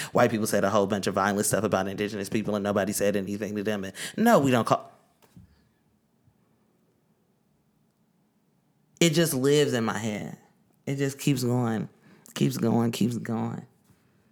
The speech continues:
And people just online. And people just online and they type their shit and they say, "I love your work.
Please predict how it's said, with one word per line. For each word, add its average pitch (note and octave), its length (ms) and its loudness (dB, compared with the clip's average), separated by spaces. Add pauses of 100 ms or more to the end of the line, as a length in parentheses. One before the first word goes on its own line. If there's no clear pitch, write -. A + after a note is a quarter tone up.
(280)
And C3 160 0
people D3 300 2
just B2+ 220 -2
online. B2 680 -2 (1400)
And B2+ 140 -2
people C3 240 0
just A#2+ 180 -2
online B2 600 -2
and A#2+ 120 -6
they A2+ 120 -4
type B2+ 400 -4
their A#2+ 160 -2
shit - 480 -4
and - 120 -12
they - 80 -12
say, - 180 -10
"I - 200 -6
love - 320 0
your B2 160 -4
work. A#2 440 -12